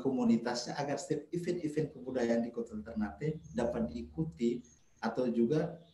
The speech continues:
dapat dilaksanakan oleh mereka sendiri. Jadi, eh, kalaupun ada itu biasanya perorangan bantuannya,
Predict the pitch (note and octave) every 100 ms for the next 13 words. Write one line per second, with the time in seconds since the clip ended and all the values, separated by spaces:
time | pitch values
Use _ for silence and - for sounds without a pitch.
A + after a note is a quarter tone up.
0 | - G#2+ B2+ A#2 A#2 A2 - G#2+ A2+ A#2
1 | D#3 E3+ E3 - A#2 A#2 A2 A2+ A2+ A2
2 | - G#2+ A2 - - - _ - _ _
3 | A2+ A#2+ E3 - - - - A#2+ B2 A#2+
4 | - B2+ C3+ - - C3 A2+ A#2 B2+ D#3+
5 | C#3 - D#3 B2 A#2+ C3+ D3+ D3 - B2
6 | A#2 A#2+ C3 C3 A#2 A2+ G#2+ A2+ A#2 C3
7 | C3+